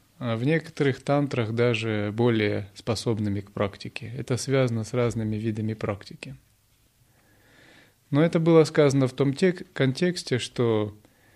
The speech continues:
недвойственность трудно понять, если ты не обладаешь бесстрашием и высоким интеллектом.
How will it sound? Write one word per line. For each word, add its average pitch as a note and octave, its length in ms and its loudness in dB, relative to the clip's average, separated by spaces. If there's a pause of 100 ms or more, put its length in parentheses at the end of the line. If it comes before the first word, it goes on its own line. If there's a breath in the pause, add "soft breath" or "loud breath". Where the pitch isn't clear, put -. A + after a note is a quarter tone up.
(720 soft breath)
недвойственность D3 800 4
трудно C#3+ 360 2
понять, B2 440 2
если A2+ 240 -4
ты A#2+ 200 0
не A2+ 140 0
обладаешь A2+ 800 0
бесстрашием A#2 840 -2
и G#2+ 60 -4
высоким A2+ 500 -4
интеллектом. G#2+ 760 -6